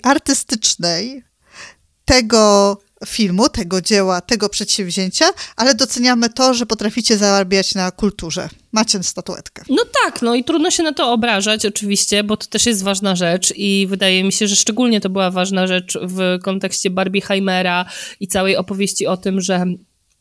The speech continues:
Speaker 2: dzięki tym dwóm, e, filmom ten marketingowy efekt został osiągnięty, to znaczy ludzie po prostu wrócili do kin. I oczywiście możemy to, mm, rozpatrywać na, tylko i wyłącznie takim poziomie kapitalistycznym i opowiadać o tym, że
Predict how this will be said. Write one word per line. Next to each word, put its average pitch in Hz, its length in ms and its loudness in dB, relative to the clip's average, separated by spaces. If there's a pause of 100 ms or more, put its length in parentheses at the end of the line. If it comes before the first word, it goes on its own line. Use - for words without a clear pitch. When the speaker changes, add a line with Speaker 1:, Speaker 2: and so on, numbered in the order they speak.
(160)
Speaker 2:
dzięki 202 380 -2
tym 208 200 0
dwóm, 190 340 -2
e, - 60 -6 (520)
filmom 202 680 2
ten 196 340 -2
marketingowy 208 920 0
efekt 208 380 -4
został 208 420 -2
osiągnięty, 202 640 0
to 202 120 -2
znaczy 202 280 -2
ludzie 220 320 4
po 240 140 -2
prostu 220 460 0
wrócili 214 500 0
do 233 120 -2
kin. 220 460 2 (340)
I 214 120 2
oczywiście 240 560 2
możemy 208 400 0
to, 196 640 0
mm, 190 360 -4 (100)
rozpatrywać 208 680 -2 (180)
na, 214 120 -2
tylko - 420 -2
i 214 120 2
wyłącznie 208 460 0
takim 202 280 -4
poziomie 214 400 0
kapitalistycznym 208 920 -4
i - 20 -2
opowiadać 190 460 -6
o 190 140 -6
tym, 196 260 -4
że 185 240 -2